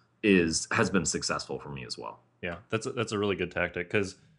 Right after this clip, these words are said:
Speaker 2: to me, if I've never heard of the person before and they submit something for one of the sites that I work for, it's a little more hesitant. But if I've met the person before or they've emailed about something else,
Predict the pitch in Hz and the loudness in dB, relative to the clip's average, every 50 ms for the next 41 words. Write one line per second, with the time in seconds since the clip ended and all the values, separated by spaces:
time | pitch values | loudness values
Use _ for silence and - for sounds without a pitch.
0 | _ _ _ _ _ _ - - 120 120 127 135 127 110 101 - 110 104 101 98 | _ _ _ _ _ _ -2 0 2 4 6 6 6 6 6 6 6 6 6 6
1 | 104 98 90 92 87 101 101 95 92 85 90 - - 95 90 - - 87 85 90 | 2 2 2 2 2 4 2 2 2 0 -2 -2 -2 -2 -2 -2 -4 -6 -6 -8
2 | 85 - - 90 87 87 85 85 82 87 95 - _ _ _ _ 95 92 90 87 | -8 -6 -4 -2 -2 -2 -2 -4 -4 -8 -12 -16 _ _ _ _ -6 -4 -4 -4
3 | 87 87 - 92 87 90 87 - - 95 90 85 90 87 87 85 - 92 85 85 | -6 -6 -8 -8 -8 -8 -10 -8 -8 -8 -8 -6 -6 -8 -8 -6 -6 -6 -4 -4
4 | 87 85 85 85 - - 85 82 - 95 95 104 107 92 87 82 - - 87 85 | -4 -4 -6 -6 -6 -6 -8 -6 -2 2 4 4 4 4 0 -2 -4 -6 -4 -2
5 | 85 85 80 - - _ _ _ - 101 90 - - - - _ _ _ _ _ | -2 -4 -4 -6 -12 _ _ _ -4 -2 -2 -2 -8 -12 -14 _ _ _ _ _
6 | _ _ _ _ _ _ _ _ _ - 104 110 107 98 95 90 82 82 87 - | _ _ _ _ _ _ _ _ _ -4 -2 0 0 0 0 -2 -4 -6 -4 -4
7 | 110 98 85 80 - - 80 76 - _ _ _ _ _ 98 107 107 110 - - | -4 -4 -4 -6 -10 -12 -14 -14 -16 _ _ _ _ _ 0 4 4 6 6 8
8 | 101 98 92 85 101 101 104 107 - - - - 107 92 107 98 95 87 - 101 | 8 8 6 6 4 4 4 4 4 0 0 0 0 0 0 -2 -2 -2 0 0
9 | 98 95 95 92 92 90 90 90 90 85 87 85 82 - 123 123 123 123 117 113 | 0 2 2 2 2 0 0 0 0 0 -2 -2 -4 -2 0 2 2 4 4 4
10 | 107 104 95 98 95 92 - - - - - 113 110 110 - 95 85 85 104 95 | 4 4 4 2 2 0 -2 -8 -8 -2 0 0 2 2 0 0 0 2 0 0
11 | 82 90 - - - - | 0 -2 -6 -8 -12 -16